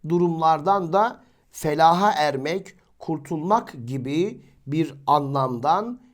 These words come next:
yine arkadaşlar bahsedebiliriz. Çok iyi kazançlar elde edileceğini mesela çağrıştırır. Özellikle parasal konularda maddi anlamda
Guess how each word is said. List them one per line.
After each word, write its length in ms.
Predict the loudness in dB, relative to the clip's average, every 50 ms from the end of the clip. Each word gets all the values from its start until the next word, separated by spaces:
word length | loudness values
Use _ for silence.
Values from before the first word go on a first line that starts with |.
| _ _
yine 380 | -8 -6 -4 -4 -4 -4 -6 -6 -4
arkadaşlar 840 | -4 -4 -4 -6 -6 -6 -8 -8 -8 -8 -6 -6 -6 -6 -4 -4
bahsedebiliriz. 1400 | -4 -4 -4 -6 -8 -10 -8 -8 -8 -4 -4 -4 -4 -4 -6 -8 -8 -8 -8 -8 -10 -12 -12 -14 -14 -14 -16 -18 _ _ _ _ _ _ _ _ _
Çok 360 | -2 -2 -2 -2 -4 -6 -4
iyi 220 | -2 -2 -2 -2
kazançlar 840 | -4 -4 -4 -2 0 -2 -2 -2 -4 -8 -10 -2 0 2 2 2 0 -2
elde 380 | -2 0 0 0 2 2 2 2
edileceğini 760 | 2 0 -4 -6 -6 -8 -6 -6 -6 -4 -4 -4 -4 -4 -4 -4
mesela 560 | -6 -8 -10 -10 -10 -8 -6 -6 -6 -6 -8
çağrıştırır. 1000 | -8 -8 -8 -8 -8 -8 -10 -14 -16 -20 _ -20 -20 -20 -20 -20 -20 -20 _ _ _ _ _ _ _ _ _ _ _ _ _ _ _
Özellikle 560 | -6 -4 -2 0 0 0 0 0 -4 -6 -4
parasal 600 | -2 -2 -2 0 -2 -2 2 2 2 2 2 0 -4
konularda 600 | -4 -4 -4 -4 -4 -2 -2 -2 -2 -4 -6 -8
maddi 540 | -4 -4 -4 -4 -4 -4 -4 -4 -4 -4 -2
anlamda 880 | -2 -2 -2 -2 -4 -6 -6 -6 -6 -8 -8 -2 0 2 2 2 -2 -4